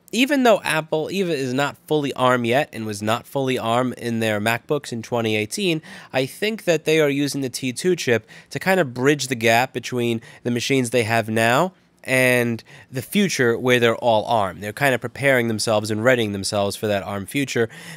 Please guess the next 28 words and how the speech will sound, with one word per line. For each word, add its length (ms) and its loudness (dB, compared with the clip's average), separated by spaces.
by 220 4
getting 300 2
their 120 2
architecture 640 0
more 500 4
and 220 -4
more 300 2
ready 500 0
to 100 -8
just, 320 -6
you 80 -4
know, 160 -6
kind 200 -6
of 60 -6
slide 380 -2
an 100 -10
arm 220 -10
processor 580 -8
in 80 -12
there 140 -12
in 100 -14
place 260 -16
of 80 -20
Intel. 280 -2
And 320 2
it 100 -4
also 380 2
has 380 2